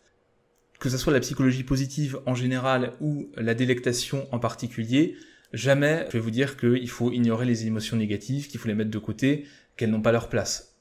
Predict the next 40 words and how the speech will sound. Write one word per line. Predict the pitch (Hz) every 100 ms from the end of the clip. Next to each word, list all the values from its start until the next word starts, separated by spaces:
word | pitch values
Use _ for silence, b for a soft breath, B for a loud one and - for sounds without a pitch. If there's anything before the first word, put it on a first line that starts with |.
| -
L'intérêt, | 113 226 110 131 -
c'est | - 127 120
d'avoir | 113 117 110
un | 110
équilibre | 120 123 131 139 110 95 b b b -
entre | 117 110
les | 107
émotions | 107 107 -
positives | 113 104 107 143
et |
les | 117 110
émotions | 117 113 123
négatives. | 117 120 120 101 - B B B B
L'intérêt, | - 113 117 135
c'est | 147 120
pas | 120
de | 117
vivre | 123 131 -
que | 131
du | 123
positif. | 127 127 127 135 123 - b b -
Les | 101
épreuves | 104 - 127
nous | 123 113
apprennent | - 110
aussi | 107 107
des | 101
choses, | - 135 147 120
les | 104
événements | 107 110 110
négatifs | 107 104 - 156 - b b
nous | 120
forgent | 120 170 139 117 -
également. | 117 107 101 98 B B B -
Et |
c'est | 101 - 113 -
aussi | 123 120 151
grâce | 131 131 135 131 - -
à | 117
ces | - 120 117